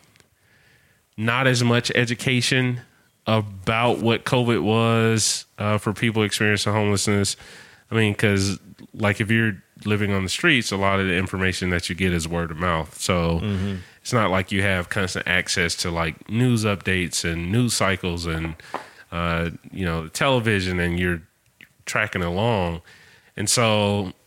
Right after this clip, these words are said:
Speaker 1: um, it was really interesting to start to talk about covid, uh, to people experiencing homelessness, but also realize that people were actually getting sick and coming up missing.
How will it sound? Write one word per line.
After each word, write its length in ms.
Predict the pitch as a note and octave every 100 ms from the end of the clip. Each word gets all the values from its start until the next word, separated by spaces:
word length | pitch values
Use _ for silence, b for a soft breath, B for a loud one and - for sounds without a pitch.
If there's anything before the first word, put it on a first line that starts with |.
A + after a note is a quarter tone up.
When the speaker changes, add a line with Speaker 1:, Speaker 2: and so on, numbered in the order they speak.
| -
Speaker 1:
um, 640 | G2 F#2+ F#2+ F#2 F2+ F#2 _ _ _
it 60 | C#3
was 180 | A#2
really 340 | A#2 C#3 B2+ A2
interesting 880 | B2 - A2+ G#2+ A2 G#2+ G#2 G2+ F#2+
to 640 | - G#2 G2 F#2+ F#2 F2+ F2 b b b b b b
start 440 | - - A#2+ A2+
to 360 | - G2 F#2+ E2+ - _
talk 360 | - C3 C3+
about 380 | C#3+ C3 C3 B2
covid, 560 | - C3+ C3+ B2+ C3 A2 - _ _ _
uh, 260 | G#2+ G#2+ G#2+ G#2
to 420 | - A#2+ A#2+ A2+
people 340 | - C3+ A#2+
experiencing 420 | A2 - A2+ A2 G#2+
homelessness, 540 | A#2+ A#2 - A#2+ A2
but 120 | A2
also 320 | G#2+ A2+ - A2
realize 680 | G#2+ G#2+ G#2 G#2 G#2 G#2 G2
that 220 | G2 -
people 340 | A#2+ A2+ G2+
were 240 | G2 G#2 -
actually 460 | G2 F#2 - G2+
getting 360 | F#2+ G#2 G2 F2
sick 500 | - A#2+ G2+ - - B B B B B B B
and 400 | - G2+ G2 F#2
coming 300 | - G#2 G2
up 160 | F#2 D#2+
missing. 500 | F2+ G#2 - D#2+